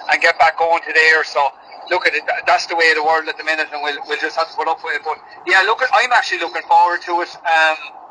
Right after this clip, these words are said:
you know, being able to sit off and actually watch Cheltenham for the first time in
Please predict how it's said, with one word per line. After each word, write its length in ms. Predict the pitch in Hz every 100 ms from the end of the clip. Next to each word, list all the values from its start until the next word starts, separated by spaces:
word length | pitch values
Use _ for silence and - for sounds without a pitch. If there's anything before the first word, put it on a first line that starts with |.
| - - - -
you 80 | 160
know, 220 | 170 170
being 140 | 165
able 180 | 165 170
to 60 | 160
sit 160 | - 170
off 260 | 170 170
and 80 | 165
actually 500 | 165 170 - 175 165 - - - - - -
watch 500 | 175 - - - - -
Cheltenham 520 | - 180 170 - - - - -
for 100 | 160
the 80 | -
first 220 | 175 165
time 300 | - 165
in 80 | 160